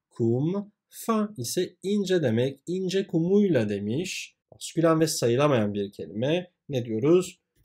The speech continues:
Du sable. Du sable fin. Devam ediyoruz. Soleil. Güneş sayılamayan bir kelime. Du soleil dedik. Ve son olarak Palmiye, sondaki S'ten de anlayabileceğimiz gibi sayılabilen bir kelime.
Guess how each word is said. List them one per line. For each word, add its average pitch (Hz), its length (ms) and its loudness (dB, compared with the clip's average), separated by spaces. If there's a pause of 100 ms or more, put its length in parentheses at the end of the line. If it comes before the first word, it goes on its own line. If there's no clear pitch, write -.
(160)
Du 208 460 -2
sable. 101 800 -6 (400)
Du 110 60 -10
sable 156 540 -2
fin. 143 640 -4 (480)
Devam 117 280 0
ediyoruz. 110 420 -2
Soleil. 131 840 0 (300)
Güneş 117 560 -2
sayılamayan 107 640 0
bir 101 200 -8
kelime. 139 600 -2 (300)
Du 170 580 0
soleil 127 560 2
dedik. 214 520 0 (420)
Ve 117 100 -6
son 156 220 0
olarak 123 540 4 (260)
Palmiye, 175 680 2
sondaki 123 540 0
S'ten 120 340 0
de 110 40 0
anlayabileceğimiz 107 840 0
gibi - 160 -14
sayılabilen 156 640 0
bir 104 180 -4
kelime. 156 600 0